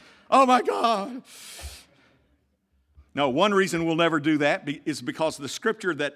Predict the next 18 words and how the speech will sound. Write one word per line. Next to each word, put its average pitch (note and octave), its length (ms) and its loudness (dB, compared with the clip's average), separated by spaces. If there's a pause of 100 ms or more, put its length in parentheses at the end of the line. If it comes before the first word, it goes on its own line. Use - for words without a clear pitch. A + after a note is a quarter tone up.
(160)
makes F3 480 -4
snake G3 440 -6
handling, C#3+ 680 -6 (340)
uh, C3+ 300 -6 (600)
that D3 200 -6
talks G3+ 240 2
about D#3 200 2
snake C#3+ 320 -4
handling D3 540 -4 (220)
was D#3 260 -2
not F3+ 460 0
in D#3+ 160 -4
scripture D3 720 -6 (180)
found E3+ 340 0
in E3+ 180 -6
the D#3+ 100 -2
earliest D#3+ 460 -2
manuscripts. B2+ 880 -6